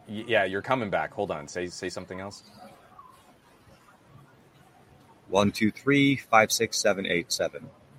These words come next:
Speaker 2: No.
Speaker 1: Okay,
Speaker 2: Still garbled.
Speaker 1: so now
Speaker 2: <laughs> I messed
Speaker 1: what,
Speaker 2: up
Speaker 1: what
Speaker 2: the
Speaker 1: I'm seeing,
Speaker 2: stream.
Speaker 1: I, I don't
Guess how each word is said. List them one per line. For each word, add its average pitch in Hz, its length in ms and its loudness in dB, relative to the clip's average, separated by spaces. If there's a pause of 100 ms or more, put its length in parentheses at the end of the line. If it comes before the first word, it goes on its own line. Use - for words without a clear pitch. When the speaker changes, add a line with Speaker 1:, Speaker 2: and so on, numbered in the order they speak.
(160)
Speaker 2:
No. 80 100 -18 (920)
Speaker 1:
Okay, 110 360 4
Speaker 2:
Still 113 260 8
garbled. 98 500 6
Speaker 1:
so - 40 -16 (100)
now 117 240 6
Speaker 2:
<laughs> - 20 10
I 165 80 12
messed 147 280 10
Speaker 1:
what, 156 100 10
Speaker 2:
up 139 60 12
Speaker 1:
what 147 40 12
Speaker 2:
the 175 60 10
Speaker 1:
I'm 190 80 4
seeing, 123 300 6
Speaker 2:
stream. 110 160 6
Speaker 1:
I, 117 100 2
I - 20 8
don't 139 180 6